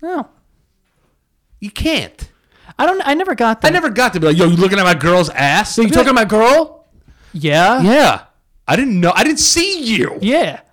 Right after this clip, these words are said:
Speaker 2: If I saw you, I wouldn't have done this.
Speaker 1: I don't get mad.
Speaker 2: I don't get mad. I'll do one of these.
Speaker 1: What is that?
Speaker 2: Like a, I saw you. But, like, I feel you.
Speaker 1: No, but, like, think about it. Like,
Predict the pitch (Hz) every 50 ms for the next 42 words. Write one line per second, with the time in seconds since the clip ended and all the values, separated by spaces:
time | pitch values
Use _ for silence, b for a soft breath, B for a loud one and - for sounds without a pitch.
0 | _ _ _ - 208 233 320 320 - - - - 311 330 381 381 320 285 240 196
1 | 190 196 190 190 190 175 160 135 123 123 147 175 220 302 381 - - - - _
2 | _ _ _ - - - - - _ _ _ _ _ _ _ _ _ - 190 208
3 | 220 208 190 160 147 143 131 135 - - - - 160 208 214 151 127 92 - 90
4 | - - - - - - - - _ _ _ _ _ _ _ _ _ _ - 180
5 | 220 233 277 196 151 139 131 131 202 233 - 95 - - - - - _ _ _
6 | _ _ _ _ _ _ _ _ _ _ _ _ - - _ _ _ _ _ _
7 | - 202 180 170 202 233 - - - _ - 123 120 - 98 101 - _ _ _
8 | _ _ _ _ _ _ _ _ - 135 - - 120 117 123 135 175 151 - _
9 | _ _ _ _ _ - 143 143 147 139 131 135 127 117 - 131 127 - 220 208
10 | 160 107 95 90 - _ _ _ _ _ _ B B B B B 302 302 277 254
11 | 226 196 - 392 453 269 233 233 247 240 220 - 330 294 294 208 180 170 160 156
12 | 160 175 175 170 - -